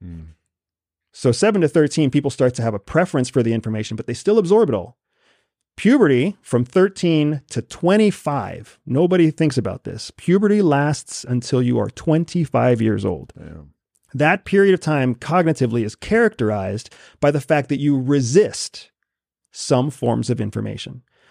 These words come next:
Speaker 2: So now you actually have the cognitive capacity to hear something and reject it and
Speaker 1: Mm-hmm.
Speaker 2: not even let it come into your brain at all.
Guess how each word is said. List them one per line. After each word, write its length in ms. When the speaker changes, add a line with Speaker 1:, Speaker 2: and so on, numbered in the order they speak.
Speaker 2:
So 160
now 520
you 200
actually 340
have 160
the 60
cognitive 520
capacity 560
to 160
hear 260
something 540
and 200
reject 600
it 120
and 120
Speaker 1:
Mm-hmm. 100
Speaker 2:
not 220
even 200
let 140
it 80
come 220
into 460
your 200
brain 320
at 80
all. 340